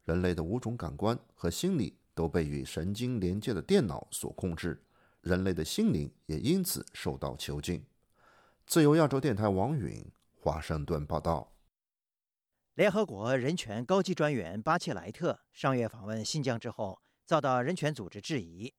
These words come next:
Speaker 2: 他对中国政府态度软弱，甚至沦为粉饰中方新疆恶行的工具。在舆论的压力下，巴切莱特已宣布不会寻求连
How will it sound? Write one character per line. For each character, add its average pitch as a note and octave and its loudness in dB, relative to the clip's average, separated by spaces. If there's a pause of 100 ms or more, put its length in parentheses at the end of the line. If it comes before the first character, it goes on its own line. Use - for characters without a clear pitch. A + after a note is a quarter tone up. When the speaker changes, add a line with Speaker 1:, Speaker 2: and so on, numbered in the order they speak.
Speaker 2:
他 C3 -8
对 A#2+ 0
中 G3 0
国 F3+ 4
政 E3+ 0
府 - -20
态 D3 -6
度 G#2+ -10
软 F#2 -18
弱， A#2 -6 (360)
甚 F3+ 2
至 C#3 0
沦 C#3+ 2
为 A#2+ 0
粉 A#2+ -2
饰 C3+ 0
中 G3 -2
方 D#3+ 0
新 G#3 -2
疆 G3 -2
恶 G3+ 0
行 - -16
的 A2+ -6
工 F2+ -20
具。 G#2 -14 (480)
在 C3+ 6
舆 C3 2
论 E3 2
的 G#2 -2
压 G2 -4
力 G2 -6
下， F#2+ -8 (260)
巴 D3+ 2
切 D3 -2
莱 B2+ 2
特 B2+ 2
已 A2+ -2
宣 D3 0
布 B2+ 2
不 - -6
会 D#3 -2
寻 A2 -8
求 A2+ -8
连 F#2 -12